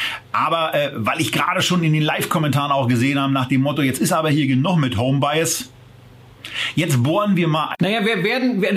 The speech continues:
Speaker 2: wir sollten noch dazu erwähnen, dass wir den Home Bias demnächst in einer eigenen Sendung, äh, besser gesagt in zwei Sendungen zum Thema Immobilien, äh, noch mal richtig frönen werden.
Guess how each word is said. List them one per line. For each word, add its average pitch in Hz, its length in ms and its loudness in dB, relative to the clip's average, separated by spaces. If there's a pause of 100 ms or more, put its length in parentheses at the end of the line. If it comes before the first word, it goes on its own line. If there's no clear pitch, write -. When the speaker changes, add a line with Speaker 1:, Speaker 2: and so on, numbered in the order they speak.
(120)
Speaker 2:
wir 196 100 2
sollten 233 300 -2
noch 226 160 -2
dazu 208 340 0
erwähnen, 196 480 0
dass 180 180 -2
wir 185 60 0
den 175 220 2
Home 202 220 0
Bias 180 380 0
demnächst 165 680 0
in 165 100 2
einer 156 300 0
eigenen 165 500 2
Sendung, 143 760 0
äh, 117 160 2
besser 143 280 -2
gesagt 131 300 -2
in 147 120 2
zwei 175 340 0
Sendungen 135 540 0
zum 139 280 0
Thema 143 440 0
Immobilien, 135 840 0
äh, 123 220 -2
noch 131 160 0
mal 131 180 0
richtig 139 560 -2
frönen 120 520 0
werden. 123 360 2